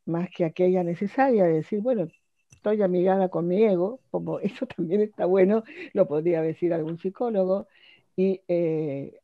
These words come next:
somos servidores, es decir, yo me siento una servidora, sí, realmente. Y lo digo con orgullo, lo digo con respeto, lo digo con amor, porque, eh, lo que hoy siento es que hay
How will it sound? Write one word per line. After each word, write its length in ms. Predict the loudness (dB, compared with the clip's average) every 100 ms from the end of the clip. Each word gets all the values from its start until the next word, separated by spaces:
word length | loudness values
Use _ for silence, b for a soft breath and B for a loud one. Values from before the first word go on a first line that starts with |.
| -16
somos 320 | -6 -4 -2
servidores, 800 | 0 2 2 2 2 2 0 -2 -10
es 100 | -12
decir, 240 | -10 -12 _ _ _ _ _ _ _ _ -6
yo 160 | -4
me 100 | -2
siento 340 | -2 -4 -4 -6
una 140 | -8
servidora, 600 | -8 -10 -10 -10 -12 -16 _
sí, 260 | _ -10 -8
realmente. 560 | -8 -6 -4 -4 -8 -14 b b b -2
Y 160 | 0 0 -2 -2
lo 120 | 0
digo 280 | 2 2 2
con 200 | 2 2
orgullo, 680 | 2 2 2 4 4 4
lo 240 | 4 2 4
digo 320 | 4 4 0
con 140 | 0 -2
respeto, 580 | -4 2 6 6 4 0
lo 100 | 2
digo 260 | 2 0
con 200 | -2 -2 0
amor, 560 | 2 6 6 4 0 B B B B _
porque, 880 | -4 0 2 4 4 0 -2 -6 -10
eh, 40 | -12 -14 -4
lo 220 | -2 -2
que 200 | 0 0
hoy 360 | 2 2 0 -4
siento 640 | 0 2 2 0 0 0
es 140 | -2
que 120 | 0 2
hay 260 | 4 2